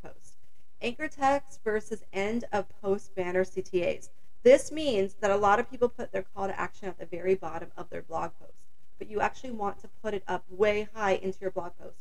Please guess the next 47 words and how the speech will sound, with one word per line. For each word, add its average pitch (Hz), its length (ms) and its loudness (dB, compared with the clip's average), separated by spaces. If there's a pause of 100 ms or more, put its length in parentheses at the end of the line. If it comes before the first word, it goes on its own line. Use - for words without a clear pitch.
maybe 170 220 -6
after, - 260 -8
like, - 160 -8
a - 340 -8
paragraph - 420 -8 (160)
or - 140 -8 (160)
two. - 320 -6 (500)
HubSpot 226 360 0
did 202 120 0
this 190 300 2 (140)
test, 233 340 -2
and 196 100 -6
ninety-three 233 460 -2
percent 214 380 -2
of 196 60 -6
their 190 120 4
post 196 420 0
leads 190 300 0 (100)
came 190 180 0
from 190 240 -6
anchor 185 280 -2
text. - 340 -8 (320)
That 214 100 -4
means 214 160 -2
it's 202 200 -6
inside 208 500 0
the 190 60 4
body 185 540 4 (320)
of 185 320 6 (240)
the 185 100 0
copy, 226 600 -6
and 208 140 0
then 202 80 2
it's 196 200 -2
also 208 420 0 (100)
just 196 240 -2
the 190 100 -4 (180)
text - 300 -8
link 175 200 -6 (560)
to 233 220 2 (100)
a 190 60 -4
call 170 320 -6
to 180 160 -8
action. - 360 -6
So - 160 -6
it 196 80 -2
doesn't 214 220 -4